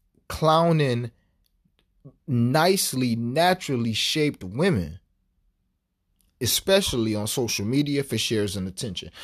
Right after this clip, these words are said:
So we've seen these posts, these Rihanna posts, these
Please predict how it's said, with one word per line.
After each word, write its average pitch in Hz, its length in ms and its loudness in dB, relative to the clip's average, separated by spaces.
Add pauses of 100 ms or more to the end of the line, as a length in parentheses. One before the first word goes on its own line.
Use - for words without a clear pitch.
So - 140 0
we've 180 200 4
seen 175 420 2
these 139 200 -2
posts, 135 520 0
these 104 460 -4
Rihanna 131 600 -2
posts, 131 640 2
these 98 420 -4